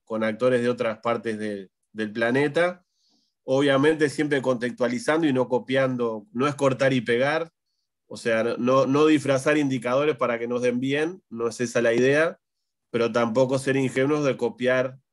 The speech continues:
eh, cortar y pegar a veces indicadores que traemos de otros lados y no están adecuados a nuestras realidades, y eso requiere hacer investigación en nuestros contextos,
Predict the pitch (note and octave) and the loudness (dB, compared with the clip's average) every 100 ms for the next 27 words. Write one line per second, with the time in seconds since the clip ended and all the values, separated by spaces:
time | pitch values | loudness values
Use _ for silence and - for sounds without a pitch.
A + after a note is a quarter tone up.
0 | _ A#2+ A2+ A2+ A#2+ G#2+ D3+ C3+ C3 B2+ | _ -12 -6 -2 0 2 2 2 4 4
1 | C3 B2+ B2 C3+ A#2+ A#2 A#2 A#2 B2+ C3 | 4 4 2 -4 -6 -6 -2 2 2 2
2 | B2 A2 A#2+ B2+ B2+ B2 B2 A#2+ C3+ D#3 | -2 -2 -2 0 0 -2 -2 0 0 0
3 | D3+ B2 A#2 B2+ C3 A#2+ G#2+ B2 C3+ A#2+ | 0 -4 -2 0 0 -2 0 2 2 0
4 | A#2 A2 A2 A2 A2 A2+ B2 C3 D3 _ | -6 -10 -10 -8 -4 -2 2 0 -2 _
5 | _ _ _ _ _ - B2 A#2+ C3 C3 | _ _ _ _ _ -6 -4 0 0 0
6 | A#2 C3 D3 C3+ C3+ B2+ A#2+ A2+ A#2+ A2+ | 2 2 2 2 0 0 0 -2 -2 -2
7 | B2 B2+ A#2+ B2 C3+ D3+ D#3+ C#3 C#3 C3 | -2 -2 -2 -2 0 0 -2 -2 -4 -2
8 | D#3 D#3 F3+ G3+ | -4 -2 -6 -6